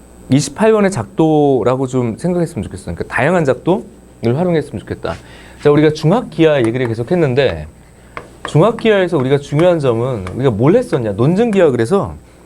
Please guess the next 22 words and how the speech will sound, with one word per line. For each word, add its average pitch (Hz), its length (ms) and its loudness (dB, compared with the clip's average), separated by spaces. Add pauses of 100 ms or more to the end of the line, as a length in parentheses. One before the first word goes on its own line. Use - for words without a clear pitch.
(440)
뭔가 127 140 2
증명을 123 380 0
했었어. 90 400 -12 (960)
그럼 110 160 0
도대체 107 260 -2
뭘 123 300 2
증명을 107 320 -4
했었는데, 90 500 -8 (140)
점을 143 260 0
이용했고, 113 520 -4 (760)
단순히 113 420 -2 (580)
선을 214 420 2
이용해서 107 560 -2 (640)
같은 - 460 -2
걸 220 180 2
찾으면서 131 500 -4
문제를 101 360 -4
끝냈었어요, 160 540 -6
사실 101 200 -10
중학교. 87 360 -8 (420)
그래서 104 160 -2
결과적으로 123 760 0